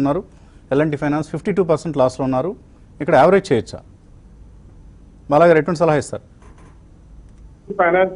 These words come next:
Speaker 2: definitely average చేయకూడదండి. Camlin-లో మాత్రం ఫార్టీ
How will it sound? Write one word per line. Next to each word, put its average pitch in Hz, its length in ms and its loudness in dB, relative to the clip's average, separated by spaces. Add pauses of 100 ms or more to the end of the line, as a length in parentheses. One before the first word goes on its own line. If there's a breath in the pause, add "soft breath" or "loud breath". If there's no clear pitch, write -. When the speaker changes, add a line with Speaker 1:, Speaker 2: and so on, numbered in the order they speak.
(140)
Speaker 2:
definitely 175 560 0
average 151 420 2
చేయకూడదండి. 147 720 0 (240)
Camlin-లో 180 520 2 (120)
మాత్రం 160 240 -4 (160)
ఫార్టీ 156 240 -2